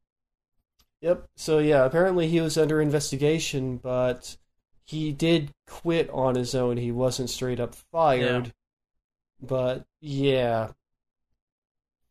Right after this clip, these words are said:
Speaker 1: But, you know, when you're working on a game of that size, you don't just kinda quit the way he did. Like, I think it was a, he was seeing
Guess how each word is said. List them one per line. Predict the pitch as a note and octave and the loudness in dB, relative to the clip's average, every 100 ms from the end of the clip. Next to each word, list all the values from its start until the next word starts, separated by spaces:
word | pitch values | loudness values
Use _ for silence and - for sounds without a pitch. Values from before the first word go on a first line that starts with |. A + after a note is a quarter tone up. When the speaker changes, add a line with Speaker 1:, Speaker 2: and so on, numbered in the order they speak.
| - _ | -20 _
Speaker 1:
But, | - D3+ D#3 | -2 -2 0
you | D#3+ | 4
know, | F3 F3 F3 D#3+ - _ _ _ | 6 8 6 2 -6 _ _ _
when | C#3 C3 E3+ | -10 -2 2
you're | F#3+ | 4
working | F#3 G#3 G3+ G3+ | 4 4 2 2
on | F#3+ F#3 | 4 4
a | |
game | E3 E3 D3+ | 2 0 2
of | |
that | C#3+ D3 | 2 2
size, | - D#3+ D3 D3 F3 | 0 0 2 2 0
you | F3 | 4
don't | A3 G#3+ F#3 | 6 6 4
just | - E3+ D3+ C#3 A#2+ - - _ _ _ _ _ _ _ | -4 0 4 4 2 -6 -12 _ _ _ _ _ _ _
kinda | - D#3+ C#3+ C3 B2+ | -4 2 2 2 0
quit | A#2 - - C3+ C#3+ D3 D3 | -4 -14 -12 -2 0 0 -4
the | D3 C#3 C#3 | -6 0 2
way | C3+ C#3 | 2 2
he | C3+ C#3 D3+ | 0 -4 -4
did. | D3 D#3 D#3+ E3 D3 - _ _ _ _ _ _ _ _ _ _ _ | -2 0 0 -2 -6 -16 _ _ _ _ _ _ _ _ _ _ _
Like, | C3 B2+ A#2+ A#2+ A#2 - _ _ C#3+ | -2 0 2 0 -4 -10 _ _ -4
I | C3+ C3+ | 0 0
think | D3 D3 C#3+ | 0 -4 0
it | D3+ | 0
was | C#3+ C3+ C3 | 2 2 0
a, | C3 B2 A#2+ A#2 - _ _ _ _ _ _ _ _ _ - | 0 0 0 -4 -12 _ _ _ _ _ _ _ _ _ -14
he | D3+ D#3 | -6 -2
was | C#3+ - | 0 0
seeing | - F#3 F#3+ G3+ G3 F#3+ F#3+ E3+ | 2 4 4 4 4 4 2 0